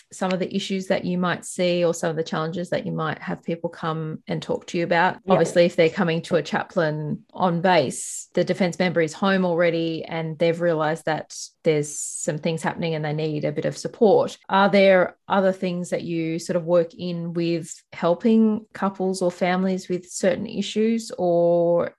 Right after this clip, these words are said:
Speaker 1: is it just the chaplain solo, or do you bring in other sort of
Speaker 2: Oh,
Speaker 1: supports?
Speaker 2: we are by no means a one-man band. We're quite a broad spectrum. And I would not hesitate to direct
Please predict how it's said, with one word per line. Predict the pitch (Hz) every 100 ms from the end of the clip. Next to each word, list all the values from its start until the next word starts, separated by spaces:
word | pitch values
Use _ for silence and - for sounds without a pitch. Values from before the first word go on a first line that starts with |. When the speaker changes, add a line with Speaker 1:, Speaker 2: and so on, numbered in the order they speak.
| -
Speaker 1:
is | 185 165
it | 175
just | - 180 170 - - -
the | 165
chaplain | - 160 - 160
solo, | 156 170 156 156 151
or | 156 165
do | 165
you | 165
bring | 175 175
in | 160
other | 147 160 165
sort | 156 165
of | 151
Speaker 2:
Oh, | - 139
Speaker 1:
supports? | 123 69 - - _
Speaker 2:
we | 170
are | 170 156
by | 151
no | 156 175
means | 165 151 147
a | 147
one-man | 143 151 147 135 143
band. | 143 165 285 381 _
We're | 156 139
quite | - - 175 135 -
a | 147 143 139 139 113 _ _
broad | - 180 165
spectrum. | - - 165 - 226 320 415 _
And | 220 202 190 185 - - -
I | 196 214
would | 185 190
not | 185 180 -
hesitate | - 185 175 175 - 170 147 - - -
to | 170 160 147 151 - _ 175
direct | 170 156 165 -